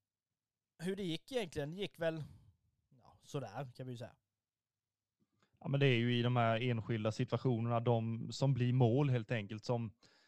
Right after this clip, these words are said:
Speaker 2: alltså, han får ju inte maximal hjälp i, i två av dem, tycker inte jag. Och jag tycker inte man ska lasta honom allt för hårt här och gå för,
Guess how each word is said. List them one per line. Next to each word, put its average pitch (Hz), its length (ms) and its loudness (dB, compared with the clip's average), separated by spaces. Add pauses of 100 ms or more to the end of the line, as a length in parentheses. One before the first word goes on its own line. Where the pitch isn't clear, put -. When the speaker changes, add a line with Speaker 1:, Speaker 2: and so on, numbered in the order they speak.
(340)
Speaker 2:
alltså, 123 440 0
han 139 180 2
får 135 200 4
ju 139 60 8
inte 135 120 2
maximal 117 640 2
hjälp 107 440 -2
i, 110 360 -2
i 123 40 -4
två 110 420 -2 (120)
av 101 80 -6
dem, 123 180 -2 (580)
tycker 131 220 -4
inte 110 160 -4
jag. 104 240 -2 (180)
Och 113 380 -2
jag 113 220 0
tycker 123 140 -2
inte 107 120 -2
man 107 140 0
ska 110 140 -4
lasta 107 340 -2
honom 107 280 -2
allt 101 220 -2
för 123 120 -2
hårt 107 320 -4
här 107 140 -2
och 104 140 -4
gå 107 160 -2
för, 113 260 -2